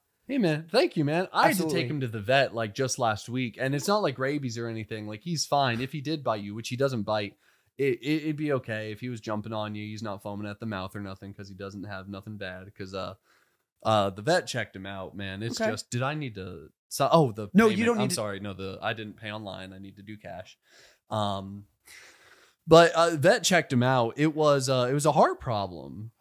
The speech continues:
Speaker 1: He, uh, he, he was looking for a
Speaker 2: It's just
Speaker 1: while.
Speaker 2: twenty
Speaker 1: The,
Speaker 2: bucks. It's
Speaker 1: the,
Speaker 2: just twenty bucks.
Speaker 1: the vet held him, twenty?
Speaker 2: Yeah, yeah.
Speaker 1: The
Speaker 2: Don't
Speaker 1: vet
Speaker 2: worry about the
Speaker 1: held him
Speaker 2: change.
Speaker 1: for, uh,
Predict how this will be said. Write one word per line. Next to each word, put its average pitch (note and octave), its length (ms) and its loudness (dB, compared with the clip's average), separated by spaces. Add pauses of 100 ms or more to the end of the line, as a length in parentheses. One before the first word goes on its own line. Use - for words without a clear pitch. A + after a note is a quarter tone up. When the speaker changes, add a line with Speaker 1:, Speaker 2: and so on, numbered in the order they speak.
(200)
Speaker 1:
He, F3+ 340 4
uh, B2+ 560 6
he, D3 1000 -10
he D#3 80 -2
was E3 200 -2
looking A#3 280 4
for D#3+ 140 -4
a - 40 0
Speaker 2:
It's C3 60 4
just D3 140 8
Speaker 1:
while. A3 80 8
Speaker 2:
twenty G#3+ 160 8
Speaker 1:
The, - 60 8
Speaker 2:
bucks. E3 160 4
It's D3+ 120 2
Speaker 1:
the, F3 60 4
Speaker 2:
just F3+ 140 0
twenty F3 180 4
bucks. C#3 240 0
Speaker 1:
the D#3 80 0
vet F3+ 240 6
held F3 240 2
him, F3 140 -6
twenty? D4 440 2 (120)
Speaker 2:
Yeah, G3 180 10
yeah. D#3+ 280 6
Speaker 1:
The E3 100 2
Speaker 2:
Don't G#3+ 80 6
Speaker 1:
vet B3 80 6
Speaker 2:
worry G3+ 100 6
about F#3 100 6
the F#3 60 2
Speaker 1:
held G3+ 140 4
him E3+ 100 4
Speaker 2:
change. - 240 -2
Speaker 1:
for, D3+ 260 0
uh, A2 440 0